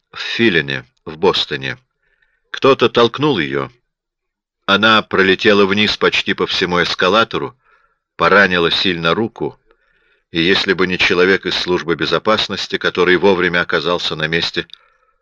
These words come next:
все могло бы кончиться еще хуже, чем потерей двойняшек.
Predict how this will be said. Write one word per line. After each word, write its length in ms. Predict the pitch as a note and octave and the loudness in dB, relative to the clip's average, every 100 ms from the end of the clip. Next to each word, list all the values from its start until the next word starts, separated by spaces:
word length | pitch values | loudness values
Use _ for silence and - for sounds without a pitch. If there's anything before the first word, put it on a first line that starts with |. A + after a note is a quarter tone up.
| _ _ _ | _ _ _
все 220 | - - A2+ | -4 2 2
могло 320 | G#2+ G#2 A2 | 2 4 2
бы 100 | G#2 | 2
кончиться 640 | - A2 G2+ G2+ - G2+ | 2 0 0 -6 -6 -4
еще 300 | G2 - G2 | -2 0 -2
хуже, 340 | - A2+ G2+ F#2+ | -2 -4 -2 -2
чем 260 | - F#2 | 0 -2
потерей 480 | - F2 - G2 F2 | 0 -2 0 0 0
двойняшек. 760 | D#2 E2+ F2 F#2+ - - - | 0 0 2 0 0 -6 -16